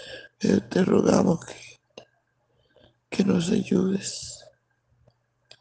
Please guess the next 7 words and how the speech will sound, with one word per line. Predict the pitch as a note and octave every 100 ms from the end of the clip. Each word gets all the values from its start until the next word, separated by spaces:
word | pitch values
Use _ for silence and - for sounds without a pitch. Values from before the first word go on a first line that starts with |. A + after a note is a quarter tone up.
| _ _ _ _ _ _
que | - F#3+
nos | F#3 F3+
dé | F3+ F#3
la | F#3
fuerza | - - F3 E3+ - - F3
necesaria. | E3 - - - - - - - - - _ _ _ _ _ _ _ _ _ _ _ _ _ _ _ - _ _ _ _ _ _ _ _ _ _ _ _ _ _ _ - - - -
Aleluya. | E3+ E3+ F3 F3+ F#3 - - - - -